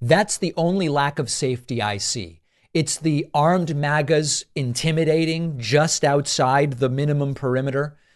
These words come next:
at the polling places. That, that's what makes these elections unsafe. Okay, uh, Trump also weighing in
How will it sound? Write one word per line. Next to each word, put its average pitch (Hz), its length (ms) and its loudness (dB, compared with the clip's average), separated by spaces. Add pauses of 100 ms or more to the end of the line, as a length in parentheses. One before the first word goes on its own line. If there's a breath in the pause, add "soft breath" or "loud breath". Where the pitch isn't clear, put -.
(180)
at 123 140 0
the - 60 -6
polling 147 420 2
places. 139 360 0
That, 180 280 0 (160)
that's 180 360 0
what 156 160 -2
makes 135 300 -2
these 127 220 -2
elections 113 480 -6
unsafe. 95 420 -8
Okay, 143 340 0 (380 soft breath)
uh, 135 200 4 (100)
Trump 175 260 0
also 165 280 4
weighing 135 300 0
in 120 320 -2